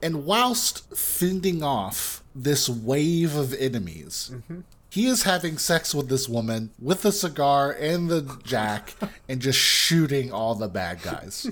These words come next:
Speaker 2: <laughs> I've got a sneaking suspicion that this film started with, they wrote that scene and then someone went, "Oh, can we have it in three D?" Yes. <coughs> Right.
Speaker 1: Mm-hmm.
Speaker 2: Now we need to construct a movie that culminates in this.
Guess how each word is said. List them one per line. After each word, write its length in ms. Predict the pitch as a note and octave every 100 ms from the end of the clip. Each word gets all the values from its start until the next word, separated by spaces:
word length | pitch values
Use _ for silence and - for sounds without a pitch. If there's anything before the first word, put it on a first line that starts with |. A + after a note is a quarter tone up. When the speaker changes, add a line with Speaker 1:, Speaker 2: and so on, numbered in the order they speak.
| -
Speaker 2:
<laughs> 1300 | C#4 - C#4 - D4 - C4+ - A#3+ - A3+ - -
I've 440 | F#3 A#3 B3+ A#3+
got 280 | A3 G3+ -
a 140 | F3 F3
sneaking 520 | - - F#3+ - F#3
suspicion 840 | D#3 E3 - E3+ - - F2+ G2 -
that 440 | C3+ C#3 B2+ - -
this 360 | B2 E3+ -
film 420 | - - E3+ D#3 C3+
started 800 | - - C#3 B2+ - F#2+ F#2 -
with, 360 | G#2+ G2+ - -
they 140 | A#2
wrote 280 | A2+ B2 F#2+
that 240 | C#3 -
scene 480 | - C3 F2+ F2+ G2+ - -
and 100 | A#2
then 140 | A#2+
someone 220 | A#2+ B2
went, 120 | B2 -
"Oh, 220 | - -
can 160 | - -
we 80 | A#3+
have 140 | A#3
it 100 | A#3
in 60 | A3
three 280 | - A#3 A3+
D?" 320 | A#3 G#3 G#2+ - - -
Yes. 440 | B2 - - - -
<coughs> 160 | - - -
Right. 260 | B2+ D#3 D3+
Speaker 1:
Mm-hmm. 260 | C3 B2+ G#2+ - -
Speaker 2:
Now 280 | C3 F3 F3+
we 120 | E3+
need 160 | D#3 D3
to 80 |
construct 460 | - C3+ - D3 -
a 20 |
movie 640 | B2 C3+ C3+ G#2+ F#2 F2+ G2 _ -
that 200 | A#2+ -
culminates 680 | - B2+ A2+ G#2+ G#2+ A2 A2
in 140 | G2
this. 480 | F#2+ F2 - -